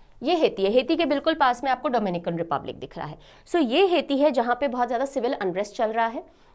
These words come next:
बिल्कुल वायलेंट सिचुएशन चली हुई है। पीएम जो बाहर गए थे डोमिनिकन रिपब्लिक में, if I am not mistaken, अपने किसी दौरे के लिए, उनको वापस आने ही नहीं दिया गया, हाईजैक कर लिया गया।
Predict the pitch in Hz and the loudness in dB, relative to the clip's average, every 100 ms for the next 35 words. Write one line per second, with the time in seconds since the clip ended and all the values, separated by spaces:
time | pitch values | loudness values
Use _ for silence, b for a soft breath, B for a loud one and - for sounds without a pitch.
0 | b 233 269 311 277 208 190 220 226 208 | b 2 4 4 6 4 4 -2 -4 -4
1 | 196 226 220 202 233 226 226 277 B B | -4 -4 -4 -4 -2 -2 -2 -6 B B
2 | 269 277 285 277 247 233 247 233 220 247 | 4 6 6 6 6 6 4 4 4 4
3 | 220 233 226 240 220 208 180 220 233 214 | 4 2 2 0 2 2 2 0 0 -2
4 | 214 208 208 220 202 202 226 214 220 208 | -2 -4 -4 -6 -8 -6 -6 -6 -6 -6
5 | 220 196 190 214 233 240 269 240 226 233 | -4 -2 -2 -2 -2 0 4 4 4 -2
6 | 180 208 226 226 220 214 220 226 202 202 | -2 -2 -2 -2 0 0 0 -2 -2 -2
7 | 214 214 208 208 220 | -2 -2 0 0 0